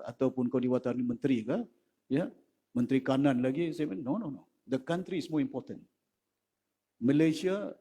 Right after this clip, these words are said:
rakyat Sabah lagi penting daripada jawatan saya selaku menteri kanan. Pasal itu saya membantah. Tapi kena ada perjalanan diukur dengan baik. Wah, saya pula dia, mana ada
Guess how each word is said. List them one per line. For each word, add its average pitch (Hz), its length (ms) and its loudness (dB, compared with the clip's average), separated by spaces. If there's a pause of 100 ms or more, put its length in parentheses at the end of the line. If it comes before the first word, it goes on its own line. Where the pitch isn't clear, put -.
rakyat 156 400 0
Sabah 170 480 -2
lagi 143 240 0
penting 170 480 -4
daripada 160 480 -2
jawatan 147 480 -4
saya 151 160 -6
selaku 135 320 -6
menteri - 240 -4
kanan. 107 240 -10 (400)
Pasal 131 280 2
itu 143 200 4
saya 143 160 6
membantah. 107 400 0 (560)
Tapi 127 320 0
kena 131 320 0
ada 156 160 2
perjalanan 131 720 -2
diukur 165 400 2
dengan 135 240 2
baik. 123 260 0 (680)
Wah, 101 400 -10 (240)
saya 120 320 -2
pula 117 240 -2
dia, 113 160 -6 (400)
mana 196 480 -4
ada 185 240 -8